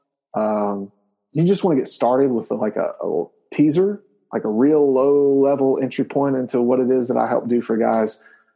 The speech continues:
I've got a twenty-one day challenge, uh, getting ready to kick off again here pretty soon. You can always reach out to me that way, ask about that. Uh, if you find me on Instagram, I've actually got the link to that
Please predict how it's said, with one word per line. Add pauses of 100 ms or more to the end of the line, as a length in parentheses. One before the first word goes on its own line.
(280)
I've
got
a
twenty-one
day
challenge, (380)
uh,
getting
ready
to
kick
off
again
here
pretty
soon. (640)
You
can
always
reach
out
to
me
that
way, (100)
ask
about
that. (520)
Uh,
if
you
find
me
on
Instagram,
I've
actually
got
the
link
to
that